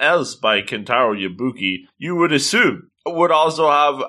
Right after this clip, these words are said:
a level of sauciness, or at least, like, a level of something crazy going on. You know what I mean? That's what I <laughs> assumed anyway.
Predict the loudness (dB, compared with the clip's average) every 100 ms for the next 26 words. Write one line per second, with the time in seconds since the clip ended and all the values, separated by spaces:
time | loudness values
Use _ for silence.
0 | -2 2 2 4 2 4 2 0 0 2
1 | 2 2 -4 -4 -4 0 2 4 4 4
2 | 2 2 2 2 4 4 4 4 2 0
3 | -8 -4 0 0 0 -4 -6 0 2 2
4 | 0 0 4 4 4 4 2 0 0 2
5 | 4 2 0 -2 -2 _ -18 -14 -4 0
6 | 0 2 2 2 2 0 0 0 0 -4
7 | -6 -4 -6 -6 -12 -10 -8 -8